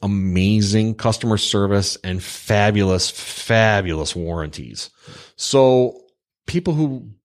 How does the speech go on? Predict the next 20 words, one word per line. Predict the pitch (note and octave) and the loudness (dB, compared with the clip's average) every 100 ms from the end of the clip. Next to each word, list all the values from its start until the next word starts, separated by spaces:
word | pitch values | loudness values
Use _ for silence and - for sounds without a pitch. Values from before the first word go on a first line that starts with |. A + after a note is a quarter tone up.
| _ _ _ - | _ _ _ 0
would | C3 G2 | 0 2
buy | A#2 D3+ G3+ | 2 4 2
from | - G#2+ | 0 0
you, | G2 G2 G2 - | 2 2 0 -4
they're | G2+ A#2 E3+ | -2 2 2
not | A3 | 2
comparison | B2 F2+ G#2 C#3+ - F#2 | -2 -4 0 0 0 -4
shopping. | - C2+ - F2 F2+ | -4 -6 -8 -8 -2
They | A2 | 0
would | A2 G#2+ G2 - | 0 -2 -4 -8
say, | - A2 G#2 | -4 -2 -2
"Well, | G2+ | 0
I'm | G#2 | 0
gonna | A2 | 0
have | G2+ | -2
Costco | - A2+ - G2+ | -2 -4 -2 -6
come | - G2 | -6 -8
do | F2+ | -8
the | |
carpet." | D#2+ - D#3+ - - | -10 -10 -10 -10 -18